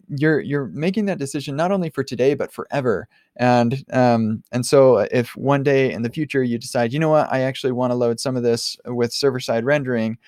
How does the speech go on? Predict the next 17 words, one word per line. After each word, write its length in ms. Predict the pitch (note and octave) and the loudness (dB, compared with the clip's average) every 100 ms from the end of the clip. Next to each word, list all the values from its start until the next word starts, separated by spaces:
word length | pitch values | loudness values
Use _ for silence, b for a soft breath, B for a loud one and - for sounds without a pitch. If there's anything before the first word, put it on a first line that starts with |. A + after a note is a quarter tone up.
| b b - | b b 0
uh, 220 | C3 B2 | 4 4
you're 100 | A2+ | 4
toast. 420 | D#3 G3+ A#3 - - | 4 6 4 2 -2
You're, 240 | C#3+ B2+ - | 0 0 -2
you're 140 | B2 | 0
like, 220 | B2+ B2+ | 2 2
you 100 | B2+ | 0
have 160 | C3+ C#3 | 0 0
to, 220 | - D3 B2+ | 4 4 4
you, 140 | B2 - | -2 -2
you 120 | C3+ | -2
can't 360 | - D#3 - - _ - | 0 0 -2 -10 _ -12
do 220 | B2+ G3+ | 2 4
that 320 | E3 A2+ B2+ | 6 4 2
reasonably 480 | C#3 E3 D#3+ C3 C#3 | 0 -2 -2 0 0
well 220 | A2+ G2+ | 2 0
with, 240 | B2+ A2 | 0 -4